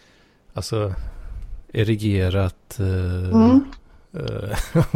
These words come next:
Speaker 1: <laughs> att det har varit erigerat under en, eh, en, eh,
Speaker 2: Men då ska det väl
Speaker 1: lite
Speaker 2: komma
Speaker 1: längre
Speaker 2: på
Speaker 1: period.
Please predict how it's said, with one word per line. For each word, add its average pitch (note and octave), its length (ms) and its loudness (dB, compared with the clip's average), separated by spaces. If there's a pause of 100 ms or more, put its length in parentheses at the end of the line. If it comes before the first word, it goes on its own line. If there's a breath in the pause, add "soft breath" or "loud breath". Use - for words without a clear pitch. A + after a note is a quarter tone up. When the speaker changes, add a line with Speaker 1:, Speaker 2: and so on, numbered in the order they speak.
Speaker 1:
<laughs> C#3 120 0
att A#2 140 -2
det A#2 100 4
har A2 120 4
varit G#2 460 -2
erigerat G#2 680 0
under G#2 280 -2
en, G2+ 240 -4
eh, G2+ 580 -4 (1300 soft breath)
en, G2 400 -4
eh, F#2+ 380 -2 (1400 soft breath)
Speaker 2:
Men A#3+ 160 6
då A3 120 6
ska - 260 2
det G#3 80 4
väl G3+ 140 4
Speaker 1:
lite A3+ 100 2
Speaker 2:
komma A3+ 220 6
Speaker 1:
längre G3 140 2
Speaker 2:
på F#3+ 200 2
Speaker 1:
period. G#2 300 -4